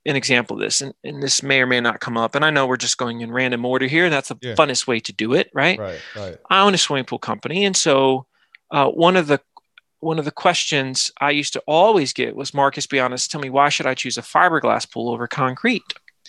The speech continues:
Speaker 1: Now, we only sell fiberglass pools.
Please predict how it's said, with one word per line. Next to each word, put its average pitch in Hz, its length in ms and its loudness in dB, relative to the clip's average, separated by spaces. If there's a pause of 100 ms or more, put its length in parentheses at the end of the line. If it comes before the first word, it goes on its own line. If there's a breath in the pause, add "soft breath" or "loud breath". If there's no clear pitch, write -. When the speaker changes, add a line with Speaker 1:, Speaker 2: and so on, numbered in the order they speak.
(540 loud breath)
Speaker 1:
Now, 139 160 2 (100)
we 151 120 4
only 151 160 6
sell 135 160 2
fiberglass 117 540 0
pools. - 420 -6